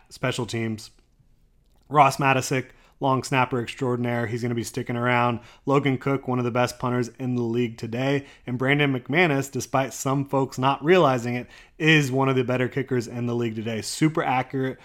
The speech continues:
from inside of fifty yards, and he can kick as many fifty-plus yarders and sixty-plus yarders as you want. He's very good at them, um, and, and the Broncos, they asked him to do that a ton.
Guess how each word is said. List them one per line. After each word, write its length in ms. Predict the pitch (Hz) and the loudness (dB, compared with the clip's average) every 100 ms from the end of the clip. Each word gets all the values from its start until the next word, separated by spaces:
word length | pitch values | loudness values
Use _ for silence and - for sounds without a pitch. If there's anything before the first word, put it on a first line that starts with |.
| - | -14
from 200 | - 123 - | -4 -4 -4
inside 520 | 135 131 - 123 123 | -4 -2 2 4 4
of 100 | 110 | 0
fifty 360 | - 127 - 120 | -4 -4 -2 -2
yards, 560 | 113 120 120 120 113 - - | 0 0 0 -2 -6 -16 -12
and 100 | 120 | -6
he 80 | 123 | -6
can 280 | 123 120 - | -4 -6 -6
kick 400 | - 156 147 - - _ _ - | -2 0 0 -4 -20 _ _ -10
as 120 | 123 | -6
many 380 | 123 143 143 135 - | 2 6 6 4 0
fifty-plus 580 | 139 135 139 147 131 - | -2 0 -2 0 -2 0
yarders 340 | 127 127 127 | 2 2 0
and 140 | 117 107 | -4 -6
sixty-plus 540 | 139 120 127 131 117 | -6 -6 -6 -6 -4
yarders 380 | 120 123 113 117 | -2 -2 -4 -6
as 140 | 113 | -6
you 160 | 110 113 | -4 -4
want. 460 | 104 117 185 - - - _ | -2 0 0 -2 -20 -20 _
He's 240 | - 120 | -6 -6
very 380 | 104 113 123 131 | -4 0 4 4
good 160 | 120 135 | 4 0
at 120 | 151 | 0
them, 260 | 170 190 190 - _ | -2 -4 -8 -16 _
um, 440 | 117 113 110 107 107 | -2 0 0 -4 -8
and, 260 | 120 113 123 | -10 -8 -4
and 140 | 123 | -4
the 80 | 117 | -2
Broncos, 480 | 123 135 143 147 127 | 0 0 2 0 2
they 100 | 131 | 2
asked 340 | 131 143 - | 2 2 0
him 100 | 139 | -2
to 80 | 127 | 0
do 120 | 120 | 0
that 160 | 135 135 | 0 0
a 60 | |
ton. 320 | 123 147 151 | -2 -4 -4